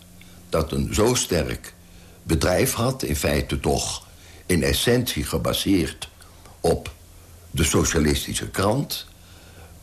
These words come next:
van een zo grote omvang en van een zo grote variëteit...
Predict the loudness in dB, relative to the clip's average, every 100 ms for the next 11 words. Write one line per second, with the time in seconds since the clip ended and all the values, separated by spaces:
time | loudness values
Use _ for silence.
0 | -20 -20 -20 -20 -16 -10 0 2 4 4
1 | 4 4 2 2 2 0 2 2 2 0
2 | 0 -4 -10 -18 -20 -4 -2 0 0 0
3 | 0 -2 0 0 0 0 -6 -8 -12 -2
4 | -2 0 -2 -2 0 0 0 -4